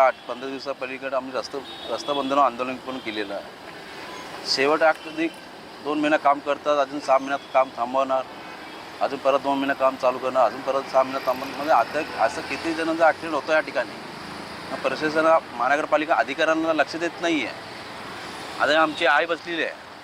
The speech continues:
यांच्या मिस्टर, त्यांचं साठ वर्षाचं म-, मिस्टर होतं, त्यांचं ऑफ झालं. आता हे करणार काय? म्हणजे महानगरपालिका अधिकारी ह्यासुद्धा बी कळत नाही आहे, यांना विचारत पण सुद्धा नाही आहे. म्हणजे माणसं काही हे आहेत काय, रोज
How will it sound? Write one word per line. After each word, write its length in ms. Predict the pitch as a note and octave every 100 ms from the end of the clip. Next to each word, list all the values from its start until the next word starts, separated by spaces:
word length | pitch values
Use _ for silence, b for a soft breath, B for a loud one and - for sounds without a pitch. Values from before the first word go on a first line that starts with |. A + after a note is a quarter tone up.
| -
यांच्या 220 | A#2 D3+
मिस्टर, 320 | D3+ D3+ - C3
त्यांचं 1160 | - - - - - - - - - - C3+
साठ 240 | C3 C#3 C#3+
वर्षाचं 340 | D3 D3+ D3
म-, 320 | D3 C#3 C3
मिस्टर 260 | C3+ - C#3+
होतं, 140 | B2
त्यांचं 160 | C3 C#3+
ऑफ 220 | D3 D3
झालं. 200 | C3+ F#2+ - - - - -
आता 100 | A#2+
हे 80 | C#3+
करणार 320 | D3+ D3+ E3
काय? 220 | D#3 D3+ D#3 - - - - - - -
म्हणजे 160 | A2+ D3
महानगरपालिका 640 | C3+ B2+ D3 D3+ D3+ D#3
अधिकारी 420 | B2 A#2+ D3 D#3+ D3
ह्यासुद्धा 320 | D3+ E3 F3
बी 80 | F3
कळत 320 | E3+ E3+ E3+
नाही 140 | E3+
आहे, 80 | D#3
यांना 160 | C3+ D3+
विचारत 360 | D3+ B2+ E3 F3
पण 140 | F#3+ F#3
सुद्धा 260 | F3+ E3
नाही 280 | F3+ E3+ D#3
आहे. 120 | G#2+ D2+ - - - - - - - - - - - - - - - - - -
म्हणजे 160 | - C4
माणसं 380 | - - - F3
काही 180 | F3+
हे 60 | F3
आहेत 240 | F#3 F3+
काय, 220 | E3+ D3+ C#3+
रोज 160 | D#3